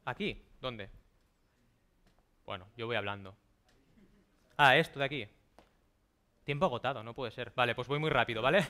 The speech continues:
<laughs> Os explico dos reglas de oro, ¿vale? Primera regla, treinta, noventa, cien. Si recaudas el treinta por ciento de tu objetivo en siete días o menos, tienes un noventa por ciento de probabilidades de éxito, ¿de acuerdo? ¿Eso significa que las campañas que no lo consiguen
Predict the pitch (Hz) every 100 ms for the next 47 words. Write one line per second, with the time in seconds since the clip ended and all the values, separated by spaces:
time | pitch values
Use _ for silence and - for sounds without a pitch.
0 | - - - 226 - 202 185 247 - 269
1 | 233 254 247 233 196 180 165 151 170 247
2 | 277 - - - 214 202 233 220 202 165
3 | 151 - 185 190 185 185 175 175 - 127
4 | 107 - - - 151 151 165 202 202 190
5 | 185 180 175 156 165 151 156 147 151 147
6 | 147 147 160 156 113 101 92 - 139 139
7 | 180 196 147 123 - 196 202 214 220 269
8 | - - _ _ 214 202 196 180 160 180
9 | 226 240 233 185 190 196 208 190 160 131
10 | 147 160 120 110 - - 98 - - 107
11 | 117 175 247 - - _ - 151 175 175
12 | 165 180 156 147 - 139 160 170 165 156
13 | 147 147 160 156 147